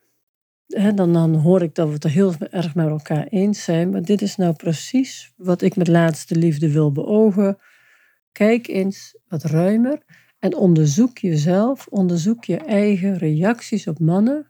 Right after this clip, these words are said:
want heel vaak zit daar je onderstroom. Dus mijn tip is: onderzoek je sterke overtuigingen.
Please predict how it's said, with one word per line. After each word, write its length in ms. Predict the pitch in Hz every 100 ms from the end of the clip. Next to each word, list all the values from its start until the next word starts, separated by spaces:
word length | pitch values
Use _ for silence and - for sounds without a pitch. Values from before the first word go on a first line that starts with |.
| _
want 160 | 170 -
heel 260 | 156 202
vaak 280 | 196 185 170
zit 220 | - 165
daar 220 | - 185 170
je 140 | 165
onderstroom. 840 | 165 147 147 - 160 143 139 139 131 _ _ _ _ _ _ _ _ _ _
Dus 200 | 254 190
mijn 240 | 254 254
tip 240 | - 233 226
is: 500 | 185 185 - _ _ _
onderzoek 680 | 220 196 170 160 226 254 -
je 120 | 170
sterke 520 | 151 - 185 170 -
overtuigingen. 1000 | - 143 147 - 147 147 143 135 143 147